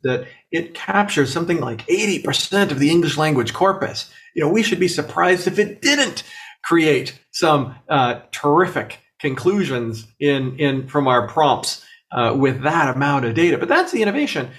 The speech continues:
With this amount of data that's now become available, uh, some really terrific,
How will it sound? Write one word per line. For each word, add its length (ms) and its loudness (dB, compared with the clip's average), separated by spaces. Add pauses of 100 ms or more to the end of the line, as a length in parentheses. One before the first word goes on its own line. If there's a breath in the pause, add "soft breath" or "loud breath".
(180 loud breath)
With 200 2
this 180 0
amount 320 0
of 140 0
data 340 2
that's 240 -2
now 160 0
become 320 -4
available, 640 2 (260 loud breath)
uh, 200 2
some 320 -6
really 420 2
terrific, 640 0